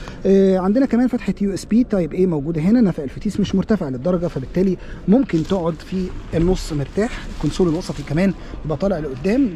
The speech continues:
دي كده انا قاعد وحاطط رجلي على نفق الفتيس زي ما انتم شايفين، فبالتالي القعاد في العربيه مش هيبقى صعب قوي للاشخاص الكبار او البالغين او الطوال في الحالات اللي زيي، ولكن على المسافات الطويله ممكن يعني ايه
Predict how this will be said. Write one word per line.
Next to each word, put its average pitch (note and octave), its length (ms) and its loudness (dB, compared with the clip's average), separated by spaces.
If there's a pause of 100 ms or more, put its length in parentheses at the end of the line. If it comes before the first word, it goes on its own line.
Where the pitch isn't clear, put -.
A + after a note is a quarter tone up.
دي E3 60 -8
كده E3+ 400 -4
انا D3+ 100 -4
قاعد F#3 300 -4
وحاطط - 340 -6
رجلي F3 260 0
على D#3 180 -2
نفق - 180 -2
الفتيس E3 320 -4
زي F3 100 0
ما F3 60 0
انتم E3 100 -4
شايفين، G3+ 340 -2 (320)
فبالتالي F#3 460 0
القعاد E3 380 -4
في - 60 -14
العربيه D3+ 380 -2
مش A3+ 200 0
هيبقى D#3+ 180 -4
صعب F3+ 280 -4
قوي D#3+ 260 0
للاشخاص D3 460 -4
الكبار D#3 380 -2
او D3 100 -2
البالغين C#3+ 480 0
او E3+ 140 0
الطوال E3 420 2 (500)
في - 80 -6
الحالات E3 400 0
اللي D3 140 4
زيي، A3 300 2 (360)
ولكن C#4+ 500 2 (140)
على C#4+ 180 -4
المسافات B3 380 2
الطويله A#3 360 2
ممكن A3+ 340 -2
يعني G#3 200 0
ايه G3 300 2